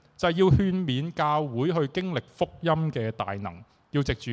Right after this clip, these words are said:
十字架去得勝。因為愛我哋嘅主同其他嘅神明唔一樣。呢一場嘅地震唔會使到教會與上帝隔絕，主係一直與教會同在，冇離開過。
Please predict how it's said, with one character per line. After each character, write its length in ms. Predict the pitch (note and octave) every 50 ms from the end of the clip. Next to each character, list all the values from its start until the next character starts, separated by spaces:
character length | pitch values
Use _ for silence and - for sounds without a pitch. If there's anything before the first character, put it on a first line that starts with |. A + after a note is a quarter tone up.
| A2+
十 120 | G#2+ - A#2 -
字 220 | - - A#2 A2 G#2
架 200 | - A#2+ A2+ A2
去 140 | A#2+ A2+ A2+
得 120 | - D#3
勝。 380 | - - - - A#2 G2+ G2 - - _ _ _ _ _ _ _ - G3
因 60 | G3
為 100 | F3 C#3
愛 240 | C#3 C#3 C3+ C3+ C#3
我 140 | C3+ B2+
哋 80 | B2 A#2+
嘅 100 | B2 C3+
主 500 | - - - G#2 G2 A2 C#3 F#3+ F3+ - - - - -
同 200 | - A#2 G#2+ G#2+
其 280 | - - A2 G2+ G#2 G#2+
他 280 | A#2 C#3+ D3+ D3+ D#3 D3+
嘅 240 | - C3+ A2+ A2 A2
神 220 | G#2+ - B2 G2+ F2+
明 300 | F#2+ G2 G2 F#2 F#2 F#2
唔 360 | - - - G2+ F#2 F2 F2 G#2
一 60 | A#2+ C#3 C3+ - - - A2+
樣。 100 | G2 F2
呢 880 | E2+ E2+ - _ _ _ _ _ _ _ _ _ _ _ _ - G#3 A3+
一 40 | A3+
場 220 | - F3+ B2 A#2
嘅 80 | C3+ C3+
地 200 | C#3 C3+ A#2+ A#2
震 320 | - C3+ B2+ B2 B2+ - - - _ _ _ _ _ _ _ _ _ _ -
唔 120 | - A2+ A2+
會 120 | C#3 D3+
使 160 | - D3 D#3+ F3+
到 120 | F#3+ D3+
教 280 | C3+ - C3+ A#2 A#2+ B2+
會 420 | B2 A#2 A2 A2+ A#2+ C#3 E3 D#3 C#3+ B2+
與 220 | A2 G#2+ A2 A#2
上 260 | - - A#2+ G#2+ G2+
帝 160 | G#2 G2+ - A2 G#2+ G#2+ -
隔 80 | - A2 A2 - - -
絕， 260 | - - A2 G2+ - _ _ _ _ _ _ _ -
主 160 | - - G#2+ A2+
係 340 | C#3 D3 D3 A#2+ A2 C3 D3+
一 40 | - -
直 220 | - - - A2 - - - - -
與 180 | G#2 G2 G2+
教 220 | G2+ - G#2 G#2 G#2
會 180 | G2+ G#2+ C3
同 240 | C#3 C3 G#2+ F2+ F2+
在， 120 | - A2 G2
冇 440 | F#2+ F2+ G2+ A2+ G2+ F#2 G2+ A#2+
離 160 | C3 B2 G2+ F#2+
開 240 | F#2+ C3+ C3 C3+ C#3+
過。 300 | - B2 A2 G2+ G2